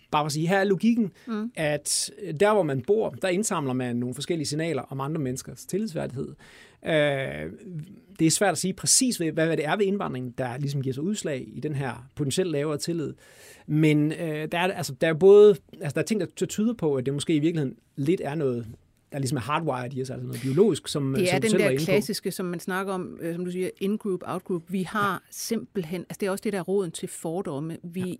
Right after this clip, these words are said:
Speaker 2: vi dømmer nogen, der er s-, øh, skønnes at være anderledes end os selv.
Speaker 1: Netop.
Speaker 2: Er
Speaker 1: Altså
Speaker 2: anderledes, og vi er bare, altså, hvad skal man sige, i udgangspunktet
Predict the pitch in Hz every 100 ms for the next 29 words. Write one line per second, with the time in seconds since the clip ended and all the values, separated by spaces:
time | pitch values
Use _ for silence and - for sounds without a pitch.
0 | _ - 185 180 - 196 208 247 233 -
1 | _ 185 214 220 165 160 - - 147 156
2 | - - - - - - - - 160 -
3 | 185 208 190 175 175 - 214 226 196 160
4 | 165 160 208 196 - _ 151 139 113 -
5 | - 202 170 294 339 190 - 190 233 -
6 | 359 240 165 165 - - 180 202 170 190
7 | 196 190 - 214 208 262 - 202 170